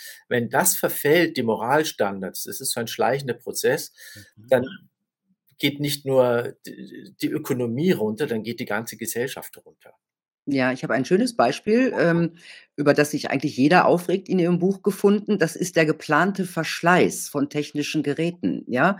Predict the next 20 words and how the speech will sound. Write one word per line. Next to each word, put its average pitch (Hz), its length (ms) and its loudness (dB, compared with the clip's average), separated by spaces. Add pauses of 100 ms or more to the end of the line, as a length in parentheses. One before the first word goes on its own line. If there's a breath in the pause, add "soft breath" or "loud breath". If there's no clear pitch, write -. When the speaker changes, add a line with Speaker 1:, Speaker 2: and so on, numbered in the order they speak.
(480 loud breath)
Speaker 2:
Also, 151 160 2
die 151 160 0
gehen 175 220 6
früher 208 360 8
kaputt, 202 480 0
weil 160 140 6
die 160 100 0
Unternehmen 156 580 2
das 165 200 -2
so 156 100 -6
wollen. 123 260 4
Ich 113 120 -8
habe 156 100 -8
mich 143 120 -6
da 151 100 2
auch 180 100 0
schon - 180 -4
oft - 300 -4
drüber 143 240 2
aufgeregt. 156 640 -2